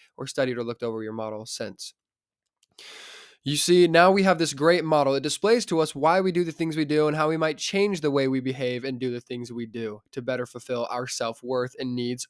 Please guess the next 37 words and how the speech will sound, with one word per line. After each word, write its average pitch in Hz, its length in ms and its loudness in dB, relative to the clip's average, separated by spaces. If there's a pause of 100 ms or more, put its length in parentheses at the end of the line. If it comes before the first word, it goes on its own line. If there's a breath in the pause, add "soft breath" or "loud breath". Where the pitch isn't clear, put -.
over 127 260 -2
time. 135 380 -2 (400 loud breath)
However, 175 380 8
this 185 200 2
model 175 300 6
can 170 220 -4
be 165 100 2
manipulated 143 800 0 (280 soft breath)
for 147 520 4 (420)
the 151 320 4
opposite 147 600 0
effect 139 460 -4
you 127 80 -10
may 131 100 -4
have 135 140 -6
found 131 380 -4
in 117 80 -10
your 117 100 -10
prayer 117 300 -8
study. 113 400 -12 (400 soft breath)
So 165 380 4 (340 soft breath)
I 156 100 4
hold, 170 300 2 (160)
so 175 240 0
let's 175 200 4
say 165 160 2
I 156 80 2
hold 160 220 2
the 156 80 -2
belief 156 460 0
that 160 160 -2
drugs 147 340 2
are 143 60 -2
not 135 280 0
bad 117 260 -4
for 117 120 -12
me. 107 220 -12